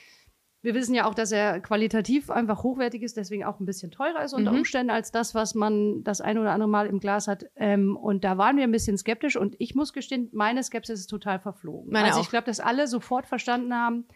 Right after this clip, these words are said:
Speaker 1: okay, ich checke, warum das einfach,
Speaker 2: Mhm.
Speaker 1: äh, zwei, drei, ähm, Euro mehr kosten muss. Ähm, ich hab jetzt verstanden, was dahinter steht. Ich glaub, sie haben auch was verstanden. Also,
Speaker 2: Mhm.
Speaker 1: äh, ne? Also jetzt gar nicht, weil
Speaker 2: Ja.
Speaker 1: ich sagen möchte, die sind alle blöd oder so. Im
Speaker 2: Mhm.
Speaker 1: Gegenteil, ich fand das ganz, ganz toll, dass uns ganz viele mit,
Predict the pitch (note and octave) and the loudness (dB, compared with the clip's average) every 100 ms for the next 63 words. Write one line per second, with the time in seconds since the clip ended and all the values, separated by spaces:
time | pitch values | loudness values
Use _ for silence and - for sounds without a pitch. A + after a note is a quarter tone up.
0 | - G#3+ A3+ A3+ - C4+ C4 C4+ C4 A#3 | -10 -4 -2 -2 -2 -2 0 -2 0 0
1 | G#3+ A#3 A#3+ A3+ A3 G#3 G3+ G#3 G3+ G3+ | 0 0 2 0 -2 -4 0 2 2 0
2 | G#3 G#3 - - G#3 G#3 G3 G3 F#3+ _ | -4 -6 -8 -4 -2 0 -2 -2 -6 _
3 | - - _ _ G#3 G3+ - G#3+ G#3 A3 | -20 -20 _ _ -4 -4 -2 -2 0 0
4 | B3+ C4 C#4 - C4 B3+ C4 - _ - | 0 0 -4 -2 0 0 -2 -8 _ -20
5 | _ - A3 A3 G#3+ G#3+ G#3+ - - G3 | _ -6 -2 0 0 -2 -6 -6 -6 -8
6 | - - - G#3 A#3 A3+ A3 - A3+ - | -8 -20 -10 -2 0 0 -4 -2 0 2
7 | A#3+ A#3 A3 G#3+ A3 B3 B3+ A3 G3 A3+ | 2 2 0 0 0 0 0 -2 -4 -8
8 | - G3+ A3 - F3 - D3+ - B3+ G#4 | -2 0 0 -4 -8 -8 -8 -2 0 0
9 | A#3+ A#3 A3+ G#3+ G#3 A#3 G#3+ D4+ G4+ G#3 | 0 2 4 4 2 0 2 0 0 -2
10 | G3 G3+ F#3+ - F#3+ G3 F3+ G#3+ - - | -4 -6 -8 -2 -2 0 2 2 2 -4
11 | G#3 G3 G3 G3 F3+ D#3+ F3+ F3 F3+ D#3 | -2 -2 -4 -6 -6 -6 -6 -6 -6 -4
12 | G#3+ B3+ C4 B3+ A#3 A3+ B3 D4 C#4+ D4 | -4 -6 -8 -4 0 2 0 -2 -2 -2
13 | A3+ - A3+ A#3+ A#3 - B3 - B3 - | -4 -6 -6 -4 -6 -4 -6 -4 -8 -6
14 | A#3 A#3 A3 G3+ - G#3+ A3+ A#3+ A3 A3 | -8 -8 -10 -14 -10 -12 -10 -6 -2 -2
15 | - | -4